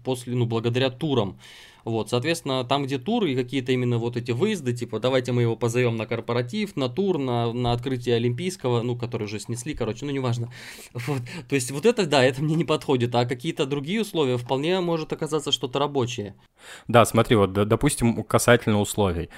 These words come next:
Speaker 2: Вот я щас вкратце. Допустим, тебе пишет Sony Music: «Мы готовы, э, там, заплатить, платить вам за каждый релиз, там, по,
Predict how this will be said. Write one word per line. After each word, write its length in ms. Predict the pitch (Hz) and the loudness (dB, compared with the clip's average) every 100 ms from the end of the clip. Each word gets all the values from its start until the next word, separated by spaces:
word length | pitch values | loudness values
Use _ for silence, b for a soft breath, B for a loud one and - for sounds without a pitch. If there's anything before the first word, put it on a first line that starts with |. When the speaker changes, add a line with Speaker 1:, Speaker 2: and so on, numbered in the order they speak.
| B | B
Speaker 2:
Вот 140 | 95 107 | 4 6
я 80 | |
щас 180 | 113 110 | 6 2
вкратце. 520 | - 101 104 - 85 B B B - | 4 6 6 0 -4 B B B 0
Допустим, 520 | - 147 - 110 98 | 4 4 4 2 4
тебе 180 | 104 101 | 4 4
пишет 320 | 107 - 95 | 2 0 -2
Sony 280 | - 98 95 | -2 0 0
Music: 360 | 95 92 80 - - | 0 -2 -4 -8 -2
«Мы 180 | 101 113 | 2 4
готовы, 480 | 107 113 104 98 87 | 4 4 4 4 2
э, 360 | 85 85 82 - | 0 -2 -4 -6
там, 360 | 82 82 85 - - | -8 -6 -10 -12 -10
заплатить, 720 | 90 92 202 101 214 95 - | -6 -2 0 2 0 -2 2
платить 440 | 113 107 123 - | 2 4 0 2
вам 220 | 107 104 95 | 2 4 2
за 100 | 98 | 2
каждый 400 | 104 101 92 92 | 4 4 0 -2
релиз, 320 | 95 95 - | -2 -4 -2
там, 180 | 87 85 | -4 -4
по, 460 | - 90 85 85 | -2 0 0 -4